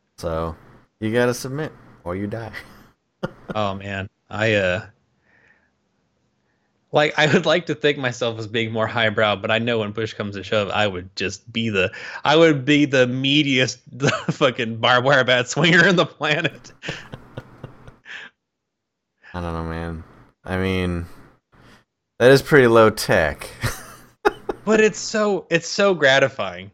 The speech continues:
Speaker 2: you know?
Speaker 1: And not only that, I mean, uh, the reason, I mean, I, I don't know if he, I'm sure he gets a kick out of it, even though he claims not to. Um, but it's just intimidating, and that's all there is to it. You intimidate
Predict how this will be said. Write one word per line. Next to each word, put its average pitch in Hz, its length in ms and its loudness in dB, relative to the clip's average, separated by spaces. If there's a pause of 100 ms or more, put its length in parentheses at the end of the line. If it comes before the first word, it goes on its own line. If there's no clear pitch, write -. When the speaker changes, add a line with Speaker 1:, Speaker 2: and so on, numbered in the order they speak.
Speaker 2:
you 127 80 -4
know? 131 460 0 (140)
Speaker 1:
And 151 100 -2
not 202 180 4
only 156 140 6
that, 131 180 8
I 120 60 4
mean, 120 140 4
uh, 98 300 0
the 104 200 0
reason, 110 600 0
I 95 100 -6
mean, 98 180 -2
I, 95 340 0
I 101 40 4
don't 104 120 4
know 92 140 2
if 85 80 -4
he, 80 140 -10 (160)
I'm 80 180 -8
sure - 180 -10
he 73 120 -10
gets 76 160 -14
a - 20 -16
kick - 300 -16
out - 140 -12
of 76 100 -8
it, 85 100 -8 (140)
even 85 200 -6
though 76 120 -8
he 73 160 -10
claims 69 440 -12
not 71 220 -10
to. 98 180 -8 (640)
Um, 82 680 -6 (260)
but 98 460 2 (480)
it's - 280 -4
just 135 220 -4
intimidating, 82 880 -6
and 85 100 -8
that's 113 200 -6
all 117 220 0
there 92 180 0
is 73 240 -8
to 113 260 -4
it. 78 100 -4 (340)
You 110 140 0
intimidate 104 800 0